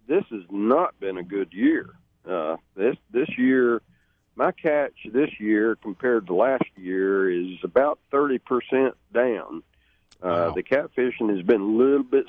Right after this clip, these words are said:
Speaker 1: slower. Now, that said, you know, thirty percent down is, is still pretty darn good.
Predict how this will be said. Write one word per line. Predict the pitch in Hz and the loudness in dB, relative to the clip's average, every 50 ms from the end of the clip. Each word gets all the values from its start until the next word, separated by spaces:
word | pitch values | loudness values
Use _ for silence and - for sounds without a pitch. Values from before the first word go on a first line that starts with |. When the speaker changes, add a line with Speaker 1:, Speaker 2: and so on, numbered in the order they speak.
| - | -2
Speaker 1:
slower. | - 139 147 143 120 95 82 - - - - - _ _ - _ _ _ _ _ _ _ _ _ _ - | 0 2 2 2 2 -2 -6 -12 -16 -14 -14 -14 _ _ -20 _ _ _ _ _ _ _ _ _ _ -8
Now, | 95 95 92 | -4 -4 0
that | 95 110 110 95 - - - | 0 0 0 0 -4 -2 0
said, | 147 170 170 131 101 95 98 98 98 90 _ _ _ _ _ _ - | 2 2 2 2 0 -2 -6 -10 -12 -20 _ _ _ _ _ _ -10
you | 110 110 104 | -8 -8 -6
know, | 98 85 87 92 95 98 _ _ - | -6 -6 -6 -6 -6 -8 _ _ -2
thirty | 127 127 123 113 98 | 0 0 0 0 -4
percent | - 117 104 - - 127 113 110 - - | -6 -8 -8 -4 -2 -2 -2 -2 -2 0
down | 113 120 139 143 123 101 101 101 95 98 101 - _ _ _ _ _ - | 0 2 2 2 0 0 0 -2 -2 -4 -6 -8 _ _ _ _ _ -4
is, | 95 98 92 92 90 82 - - - - _ _ _ _ _ _ _ _ _ _ - _ _ _ _ _ _ _ _ _ _ _ - | -2 -2 0 -2 -2 -2 0 0 0 -2 _ _ _ _ _ _ _ _ _ _ -20 _ _ _ _ _ _ _ _ _ _ _ -12
is | 131 123 - | -12 -10 -2
still | - 151 139 - | 2 2 2 2
pretty | _ - 123 107 101 | _ -2 -4 -4 0
darn | 98 113 104 92 95 95 | 0 0 0 0 -4 -2
good. | 95 113 117 101 85 80 82 | 0 2 2 2 2 -2 -6